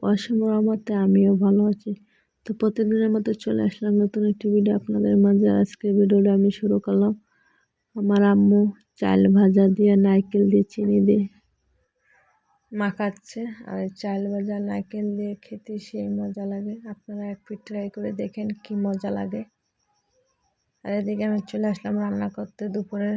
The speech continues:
লাল শাক ভাজি করবো আজকে। আর আজকে লাল শাক করা অনেক, মানে, এত সুন্দর আকারে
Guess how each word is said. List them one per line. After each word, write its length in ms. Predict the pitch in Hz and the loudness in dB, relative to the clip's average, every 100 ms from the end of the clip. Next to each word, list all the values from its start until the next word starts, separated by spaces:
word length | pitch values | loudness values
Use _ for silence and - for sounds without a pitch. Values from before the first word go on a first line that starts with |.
| 214 | -4
লাল 240 | 196 202 196 | -4 -4 -6
শাক 240 | - 202 - | -8 -12 -10
ভাজি 300 | 214 185 208 | -12 -12 -12
করবো 260 | - 208 208 | -12 -8 -6
আজকে। 300 | 208 - 214 220 220 _ _ _ _ _ _ _ _ | -8 -12 -12 -12 -14 _ _ _ _ _ _ _ _
আর 120 | - 196 | -10 -6
আজকে 320 | 196 - 208 | -6 -8 -8
লাল 260 | 196 196 196 202 | -4 -4 -4 -6
শাক 240 | 196 214 214 | -8 -12 -12
করা 220 | - 202 202 | -14 -8 -6
অনেক, 300 | 202 202 208 - _ _ _ _ _ _ | -4 -4 -6 -10 _ _ _ _ _ _
মানে, 280 | 196 196 196 196 | -6 -2 -2 -4
এত 220 | 202 - 208 | -8 -12 -14
সুন্দর 460 | - 208 202 208 214 - _ _ _ - | -8 -4 -4 -4 -6 -10 _ _ _ -16
আকারে 460 | 196 - - 208 | -16 -16 -12 -10